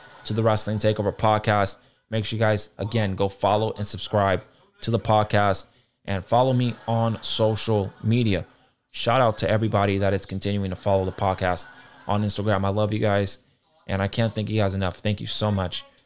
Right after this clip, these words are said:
for the continued love and support on the Instagram. Follow me at The Wrestling Takeover. And if you guys wanna follow my personal Instagram account, it's at J T one dash. I would really appreciate that. And of course,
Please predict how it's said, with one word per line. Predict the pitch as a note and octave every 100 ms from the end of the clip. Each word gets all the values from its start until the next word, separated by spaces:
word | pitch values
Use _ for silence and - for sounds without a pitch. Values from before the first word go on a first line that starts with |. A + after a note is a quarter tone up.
| _ _ -
for |
the | G#2
continued | G#2 - G#2 G#2 F#2+
love | G2
and | G2
support | F2+ D#2+ - F#2 - - - - -
on | G#2+
the | G#2 G2
Instagram. | G2 - F#2+ E2+ E2 - - -
Follow | - A#2 B2+
me | B2 A2+ -
at | A2 -
The |
Wrestling | G#2 F#2+ - F#2
Takeover. | G2 G2+ G#2 A2 G#2+ - - _ _ - _ -
And | G2 F#2+ F#2 F2
if | -
you | A2+
guys | A#2 A2+
wanna | A2
follow | A2 A2
my | G2+ G2 F2+ _ _ -
personal | A2+ G#2+ A2
Instagram | G#2 A#2+ A2+ G2+
account, | G#2 G2+ -
it's | - -
at | A2+ G#2+
J | A2 G#2+
T | G#2 G#2+ G2+ - _ _ -
one | G#2 G#2 F#2+
dash. | F#2+ G#2 G#2 - - _ _ -
I |
would | G2+
really | G#2 G2
appreciate | F#2+ G2+ F#2 F2+ F2+
that. | G2 G#2 - - - - -
And | D3
of | C#3
course, | - D3 G2 F#2